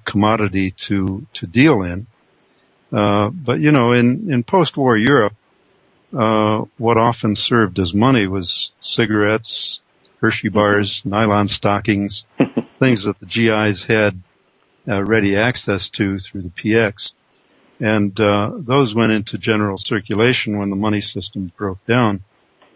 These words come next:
Speaker 1: uh, in Europe after the war. But, uh,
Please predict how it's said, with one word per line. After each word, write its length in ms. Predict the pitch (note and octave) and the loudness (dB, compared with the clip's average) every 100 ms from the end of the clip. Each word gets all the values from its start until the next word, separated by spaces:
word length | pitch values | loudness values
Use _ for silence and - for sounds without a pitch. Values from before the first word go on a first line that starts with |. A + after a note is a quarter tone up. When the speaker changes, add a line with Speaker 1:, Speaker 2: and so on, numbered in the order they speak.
| _ - | _ -4
Speaker 1:
uh, 180 | G2 G2 | -2 -2
in 260 | A#2 G2+ | 0 0
Europe 340 | G2 G2+ G2 G2 | 2 2 0 0
after 360 | F#2+ F#2 - | -2 -2 -8
the 80 | F2+ | -6
war. 360 | F#2+ A#2 G#2 F#2 _ _ _ _ _ _ _ _ - - | -2 2 2 0 _ _ _ _ _ _ _ _ -20 -6
But, 280 | A2+ A2 A2 - | 0 0 -2 -2
uh, 220 | A2+ G#2+ | 0 0